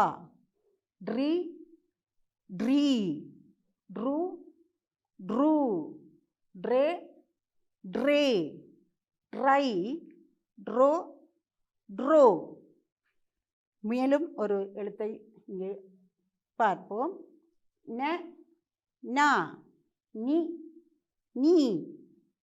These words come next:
நு, நு, நே, நே, நை. இங்கே உச்சரிப்போமா பிள்ளைகளே? நான் உச்சரிக்கும் எழுத்தை நீங்கள்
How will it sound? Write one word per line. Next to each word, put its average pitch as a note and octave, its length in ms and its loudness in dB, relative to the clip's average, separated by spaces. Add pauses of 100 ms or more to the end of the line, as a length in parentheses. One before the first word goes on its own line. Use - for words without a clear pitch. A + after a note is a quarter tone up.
(140)
நு, C4+ 200 0 (960)
நு, D4 260 2 (1040)
நே, C4+ 200 -4 (920)
நே, C4 260 -4 (880)
நை. D4 240 0 (2250)
இங்கே A3+ 260 0 (220)
உச்சரிப்போமா A#3 640 0
பிள்ளைகளே? A#3 500 0 (500)
நான் G3+ 320 0
உச்சரிக்கும் A3 600 0
எழுத்தை G#3 360 -4 (100)
நீங்கள் C4 440 0